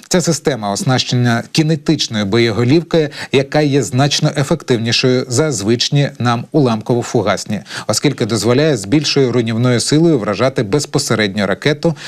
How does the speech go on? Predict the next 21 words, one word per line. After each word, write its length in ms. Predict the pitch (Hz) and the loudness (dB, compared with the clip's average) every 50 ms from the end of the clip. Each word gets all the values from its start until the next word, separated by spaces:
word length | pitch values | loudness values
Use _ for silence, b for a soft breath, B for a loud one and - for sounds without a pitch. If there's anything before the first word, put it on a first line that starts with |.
| B B B | B B B
завдаючи 480 | 143 156 139 143 139 117 92 - 123 | 0 0 2 2 0 0 0 -2 -4
пошкодження, 600 | 123 - 127 - - - 113 113 110 117 127 131 117 | -2 -2 -2 -4 -2 -2 -2 0 0 0 0 0 0
що 180 | - - 120 | 0 0 0
не 120 | 123 139 143 | 0 0 2
дозволяють 640 | 139 160 139 139 127 117 101 98 101 110 107 - | 2 0 0 2 2 2 2 2 0 0 -2 0
їй 160 | 117 117 120 B B B B | -2 -2 -2 B B B B
продовжувати 720 | - 135 143 120 113 101 95 85 92 98 95 98 95 - 107 | 0 0 0 2 0 0 0 0 0 0 0 0 0 -2 -4
політ. 460 | - - 123 117 101 92 85 - - _ B B B B B B | -2 0 0 0 0 -2 -4 -6 -14 _ B B B B B B
Я 80 | 151 165 | 2 2
нагадаю, 420 | 175 170 175 180 139 120 104 98 | 4 4 4 2 2 0 -2 -2
що 180 | - - - 127 | -2 0 -2 0
система 520 | - - 135 - - 165 160 151 151 127 - - | 0 -2 -2 -2 -2 -2 0 0 -2 -4 -6 -8
феат 420 | - - 147 143 156 180 185 - - | -4 0 2 2 2 2 0 -2 -2
одна 320 | 123 120 113 131 151 147 | -2 0 2 2 2 2
з 80 | 117 95 | 2 2
небагатьох, 720 | 135 165 170 151 175 160 165 151 - - 107 101 98 - | 2 2 4 2 2 0 0 -2 -2 -2 -2 -2 0 0
яка, 300 | 107 104 - - 113 110 B B B B | -2 -2 0 0 0 0 B B B B
на 120 | 123 135 135 | -2 0 2
думку 380 | 120 135 131 120 - - 127 | 2 0 -2 -2 0 0 2
військових 540 | 120 135 135 - - - 165 147 143 143 - | 2 2 0 0 0 0 0 0 0 -2 -4
експертів, 600 | 135 - - - - 185 170 165 - 131 110 98 | -4 -4 -4 -2 0 0 0 0 -2 -2 -2 -2